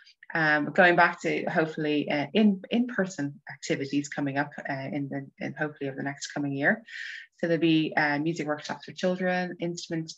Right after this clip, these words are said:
instrument taster workshops, which is great. If you have a child who's really interested in music but not sure what they like, it's a really nice way to kind of come along and,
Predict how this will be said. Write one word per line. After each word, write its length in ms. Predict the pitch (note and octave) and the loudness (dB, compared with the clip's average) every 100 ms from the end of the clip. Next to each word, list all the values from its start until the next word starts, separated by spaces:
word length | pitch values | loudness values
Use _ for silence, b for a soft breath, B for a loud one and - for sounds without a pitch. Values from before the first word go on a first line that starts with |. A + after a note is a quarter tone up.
| - | 0
instrument 560 | F#3+ - - F3 E3 - | 0 0 -6 -6 -6 -4
taster 320 | - F#3+ F3+ | 0 0 0
workshops, 540 | C3+ C3+ - D#3 - - | -2 -2 -2 -2 -4 -8
which 160 | E3 D3 | -6 -4
is 100 | - | 4
great. 280 | D3 D3 | 4 4
If 100 | D#3+ | 0
you 140 | D#3+ F3 | 2 4
have 100 | D#3+ | 2
a 60 | |
child 320 | D#3 D3+ C#3+ C#3+ | 2 2 2 -2
who's 140 | D3 | -4
really 180 | D#3 D3+ | -2 0
interested 400 | D#3+ E3 - D#3+ | 2 0 0 -4
in 80 | E3 | -2
music 260 | E3 F3 | -2 -2
but 100 | F3 | -4
not 180 | F3 F3+ | -4 -4
sure 120 | - | -2
what 120 | F3+ F#3 | -2 0
they 80 | |
like, 220 | G3 C4 - - B B - | 0 0 -2 -12 B B -8
it's 120 | F3 | -2
a 40 | |
really 140 | E3 E3 | 4 6
nice 240 | D#3 D#3 | 6 4
way 140 | C#3 | -2
to 100 | C#3+ | -2
kind 220 | - C#3+ C#3 | -2 -2 -2
of 60 | |
come 200 | - C#3+ | -4 -2
along 340 | C#3 C#3 C3 | 0 0 -2
and, 120 | - | -4